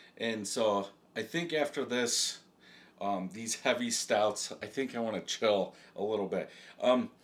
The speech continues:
no head at all. Color on this, let's see, black. Uh, I think I said it, <laughs> and this is, this is coming out today. Uh,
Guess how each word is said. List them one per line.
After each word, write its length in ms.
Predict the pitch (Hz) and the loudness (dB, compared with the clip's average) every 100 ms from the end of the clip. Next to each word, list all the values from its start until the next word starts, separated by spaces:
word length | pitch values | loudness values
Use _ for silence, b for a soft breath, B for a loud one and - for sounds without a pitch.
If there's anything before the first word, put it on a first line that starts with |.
| B B | B B
no 220 | 139 175 | 4 6
head 260 | 185 165 135 | 6 4 4
at 280 | 120 117 - | 2 0 2
all. 440 | 135 147 147 - _ _ - | 4 4 4 0 _ _ -14
Color 360 | - 156 139 135 | 0 2 4 2
on 160 | 127 | 2
this, 460 | 127 123 - - - - _ _ _ b b - | 0 0 0 -2 -6 -14 _ _ _ b b -14
let's 240 | 98 92 - | -12 -10 -10
see, 420 | - 151 151 151 - _ _ _ _ b b b b b b b _ _ _ _ - - - - - _ _ | -2 0 0 -2 -10 _ _ _ _ b b b b b b b _ _ _ _ -18 -18 -20 -20 -20 _ _
black. 360 | 120 127 - - - - _ - - - _ _ _ _ _ _ _ _ _ - - | 2 2 2 -4 -18 -20 _ -20 -20 -20 _ _ _ _ _ _ _ _ _ -10 0
Uh, 300 | 127 123 - | 2 2 0
I 140 | 117 | -2
think 240 | - 185 180 | 0 0 2
I 80 | |
said 460 | 143 - - 139 131 | 0 -2 2 4 4
it, 420 | 131 - - - - - | 2 -2 -6 -8 -12 -8
<laughs> 720 | 117 - - - - - - 123 | -6 -6 -10 -16 -8 -8 -8 -4
and 420 | 131 120 110 95 | 0 0 0 2
this 220 | 156 156 | 2 2
is, 260 | 127 - B B - | -2 -6 B B -6
this 220 | 151 170 | -2 -2
is 240 | 139 - - | -2 -4 -6
coming 380 | - 143 127 - | -2 -2 -2 2
out 300 | 120 117 - | 4 4 -2
today. 720 | 101 85 110 110 90 90 - B B B B B 95 | -12 -2 2 2 0 -2 -8 B B B B B -6
Uh, 300 | 98 85 | -4 -4